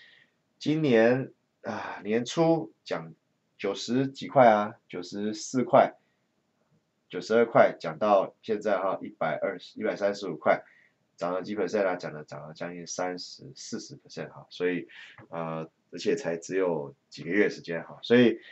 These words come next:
呃，而且它趋势非常干净利落哈，一上往上抽之后就基本上没停啊，继续往上走，这周又向上蹦上去，因为我上礼拜说什么？我上礼拜说，啊，这里没有，啊，这里没有，一个，一个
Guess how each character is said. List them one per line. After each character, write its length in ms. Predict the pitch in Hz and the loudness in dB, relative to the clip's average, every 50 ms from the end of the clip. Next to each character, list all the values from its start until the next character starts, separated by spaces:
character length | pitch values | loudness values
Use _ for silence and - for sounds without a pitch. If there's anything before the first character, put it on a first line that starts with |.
| - _ _ - | -20 _ _ -4
呃， 320 | 95 95 98 98 98 98 | 0 4 6 6 6 6
而 80 | - 113 | 4 4
且 180 | 113 117 101 | 4 4 2
它 180 | 101 113 113 117 | 4 4 2 0
趋 240 | - - - - 131 | 0 -2 -4 -4 -4
势 160 | - - 120 | -2 -2 2
非 100 | 120 123 | 4 4
常 200 | 113 101 95 92 | 6 4 4 2
干 220 | - 110 110 107 | 2 2 2 2
净 200 | 104 110 110 101 | 2 -2 -2 -2
利 140 | 104 104 95 | -4 -6 -6
落 160 | 82 90 87 | -6 -8 -8
哈， 200 | 82 80 78 76 | -8 -8 -10 -10
一 20 | 87 | -6
上 240 | - - 123 110 92 | 0 0 2 2 2
往 140 | 85 80 | -2 -4
上 180 | - 113 107 101 | -2 -2 -2 -2
抽 220 | - - 101 101 | -2 -4 -4 -4
之 120 | 98 - 101 | -4 -2 -4
后 80 | 98 92 | -4 -4
就 300 | - - 92 87 80 - _ | -4 -6 -6 -6 -8 -10 _
基 140 | - - 113 | -12 -6 -4
本 100 | 101 92 | -4 -2
上 140 | 92 92 87 | -4 -6 -8
没 160 | 85 85 87 | -8 -8 -10
停 200 | 87 - - 143 - | -10 -12 -16 -16 -16
啊， 120 | 71 73 | -18 -18
继 80 | - - | -18 -16
续 100 | 85 82 | -16 -16
往 160 | 80 - 78 82 | -16 -18 -18 -18
上 160 | 92 85 - | -16 -16 -16
走， 160 | - - - - | -16 -18 -10 -4
这 120 | - 117 | -2 0
周 200 | 110 113 113 113 | 2 6 8 8
又 240 | 113 113 110 - - - - - - - _ _ | 8 8 8 6 2 -6 -20 -20 -20 -20 _ _
向 220 | - - 117 107 104 | -2 0 0 0 2
上 280 | - 113 101 87 - _ | 0 -2 -2 -2 -4 _
蹦 120 | - 101 | -2 -2
上 180 | 85 87 90 87 | -2 -4 -10 -12
去， 160 | - - - 95 | -12 -14 -12 -8
因 80 | 95 | -6
为 40 | 107 | -4
我 60 | 101 | -4
上 180 | 92 - 123 107 | -2 0 -2 -2
礼 60 | 95 | 0
拜 160 | 87 110 107 | 2 2 2
说 140 | - 110 107 | 2 0 -2
什 80 | 98 87 | -4 -4
么？ 140 | 80 76 | -6 -8
我 60 | 76 - | -8 -8
上 140 | 107 101 | -6 -6
礼 60 | 95 92 | -4 -4
拜 160 | 92 92 90 | -4 -4 -4
说， 360 | - - - 98 98 98 - _ _ - - - _ _ _ _ _ _ _ _ - | -2 0 2 2 2 0 -2 _ _ -20 -20 -20 _ _ _ _ _ _ _ _ -20
啊， 260 | - - - - - - | -20 -20 -20 -20 -20 -18
这 100 | _ - | _ -14
里 120 | - - - - | -14 -14 -16 -18
没 60 | - | -16
有， 20 | - | -14
啊， 140 | 73 82 78 | -14 -12 -8
这 80 | - 87 | -8 -8
里 80 | 82 | -8
没 100 | 73 73 | -8 -8
有， 100 | 76 76 - _ _ _ _ _ _ _ _ - - - - - - | -10 -12 -12 _ _ _ _ _ _ _ _ -20 -18 -18 -18 -16 -12
一 120 | - 107 - | -10 -6 -2
个， 380 | 107 101 95 92 90 - - _ _ - - - - - - - - - - - - - - - | 0 2 2 2 0 -2 -4 _ _ -20 -18 -18 -18 -18 -20 -20 -20 -20 -20 -20 -20 -20 -16 -14
一 100 | - - | -8 -2
个 300 | - 98 92 90 90 | 0 0 0 0 -2